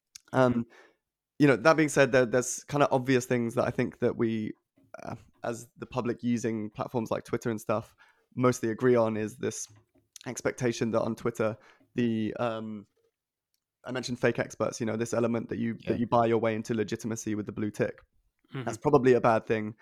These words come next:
Speaker 1: in terms of being open for people to manipulate that and give a false
Speaker 3: Mm.
Speaker 1: sense of authority in spreading misinformation. There's that, which is, you know, essentially in a general way, like, uh, h-, h-, how can we be careful about the new,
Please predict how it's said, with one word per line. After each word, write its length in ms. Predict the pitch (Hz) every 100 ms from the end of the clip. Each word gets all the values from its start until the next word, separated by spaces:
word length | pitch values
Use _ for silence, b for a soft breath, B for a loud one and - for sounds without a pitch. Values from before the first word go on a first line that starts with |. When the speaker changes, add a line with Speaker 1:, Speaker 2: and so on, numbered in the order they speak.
| b _
Speaker 1:
in 120 | 117
terms 280 | 127 117 110
of 180 | 110 104 -
being 400 | 127 113 113 107 -
open 340 | 120 117 120 110
for 220 | 117 110
people 200 | 123 110
to 100 | 113
manipulate 420 | 107 - 113 -
that 180 | 107 -
and 140 | 110
give 100 | 107
a 40 | 107
false 200 | 107 113
Speaker 3:
Mm. 20 |
Speaker 1:
sense 160 | 104 -
of 60 |
authority 560 | 110 120 113 107 110 110 _ _ _ _ _
in 100 | -
spreading 280 | 127 127 113
misinformation. 680 | 107 - 104 107 107 110 107 _ _ _ _
There's 200 | 127 151
that, 260 | 156 127 -
which 220 | 123 -
is, 220 | 123 113 -
you 80 |
know, 160 | 123 107 _ _ -
essentially 440 | 120 135 - 123
in 80 | 120
a 40 |
general 460 | 117 131 135 117 110
way, 220 | 107 113
like, 320 | 110 101 - -
uh, 340 | 117 113 110 110 _ _ _
h-, 80 | - -
h-, 80 | 123 _
how 120 | 127 127
can 140 | 123
we 80 | 123
be 140 | 120
careful 400 | - 135 123 110
about 320 | 107 104 - 117
the 80 |
new, 500 | 117 117 113 110 110